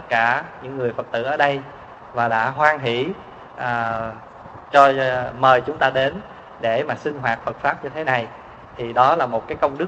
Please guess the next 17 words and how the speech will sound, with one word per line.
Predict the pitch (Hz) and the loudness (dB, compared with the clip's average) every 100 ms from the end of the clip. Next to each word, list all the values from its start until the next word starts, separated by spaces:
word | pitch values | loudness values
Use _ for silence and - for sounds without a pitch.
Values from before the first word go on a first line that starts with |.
| 175 | -2
vô | 147 | 0
lượng. | 135 113 123 - - - | 2 0 -2 -10 -18 -8
Thì | 139 | -2
bây | 143 | 2
giờ | 147 127 | 6 6
bổn | 123 135 208 | 8 6 6
phận | 135 135 | 4 4
của | 151 | 0
cô | 180 165 175 175 - - - - | 4 8 10 8 2 -14 -16 -2
là | 127 123 | 6 6
làm | 120 123 117 | 8 6 6
hết | 180 202 | 4 4
mình, | 135 123 | 0 -2
đó | 147 | -2
là | 147 120 113 | 0 0 2
một | 127 131 | 2 2
người | 135 135 123 | 0 0 0